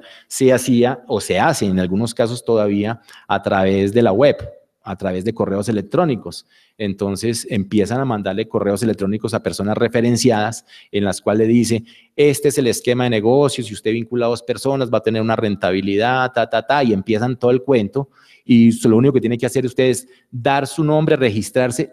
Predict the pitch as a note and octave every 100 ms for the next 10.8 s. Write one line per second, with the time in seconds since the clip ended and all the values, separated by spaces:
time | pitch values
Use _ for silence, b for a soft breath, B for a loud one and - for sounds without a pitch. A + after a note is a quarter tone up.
0 | _ - C#3+ E3 A#2+ A2+ B2+ C3 G2 G2+
1 | A2+ A#2 F#2+ E2+ - _ _ _ _ _
2 | - - _ - A2+ C3 C#3 B2+ - G2
3 | G#2 B2 A2 - G2 G#2+ B2 - F#2 -
4 | F#2+ G#2 - F2+ F#2+ F#2 D#2+ - C3 C#3+
5 | B2 - E2 F#2+ G2 - F2+ F2+ F#2 D#2+
6 | D#2 D#2 B2 C3+ B2+ _ - - E2+ G2+
7 | C3 C3+ _ _ B B B B - G#2
8 | A#2 A2+ A#2 A2 F2+ F#2+ F2 D#2+ A#2 A#2
9 | - E3 F3 C#3 G#2+ A#2 C3+ A2 G#2+ C3
10 | B2+ C3 B2 - G#2 A2+ A#2 C#3